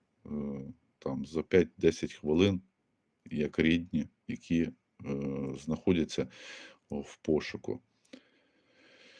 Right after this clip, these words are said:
Тому я просто не хочу витрачати ні сили, ні нерви на, на оце все.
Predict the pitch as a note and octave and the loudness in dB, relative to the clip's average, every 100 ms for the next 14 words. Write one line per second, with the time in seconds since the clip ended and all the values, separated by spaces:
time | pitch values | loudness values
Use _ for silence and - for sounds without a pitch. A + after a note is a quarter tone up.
0 | - - _ - D#3+ E3+ D#3 A#2+ A#2 D#3 | -20 -20 _ 2 6 8 8 8 8 8
1 | D#3 D3 D3 C#3 C3 - A#2+ A#2+ A2+ A2 | 8 6 6 8 8 8 6 6 6 6
2 | - A2+ B2+ A#2+ - C#3 A2+ G2 F#2+ F2+ | 8 10 10 8 6 8 10 8 8 8
3 | D#2 D#2 D#2+ F2+ F2 F#2 F#2 F2+ E2+ - | 6 4 4 6 4 4 4 4 2 -4
4 | F2 - - C2+ | -6 -6 -6 -8